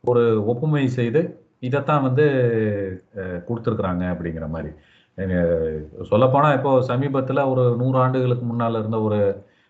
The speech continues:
அஹ், படித்த மேதை, அஹ், ஆச்சாரியார்னு சொல்லலாம். தண்டரை சுப்பராய ஆச்சாரியார் அப்படின்றவர் வந்து அகம்புற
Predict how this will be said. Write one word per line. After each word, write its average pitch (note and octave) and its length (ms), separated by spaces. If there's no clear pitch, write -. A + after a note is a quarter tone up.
அஹ், F2+ 640
படித்த G#2+ 380
மேதை, G#2 520
அஹ், F2 240
ஆச்சாரியார்னு G2+ 680
சொல்லலாம். F2+ 460
தண்டரை A#2+ 360
சுப்பராய A2+ 500
ஆச்சாரியார் F#2+ 580
அப்படின்றவர் F2+ 560
வந்து G#2 260
அகம்புற C3+ 580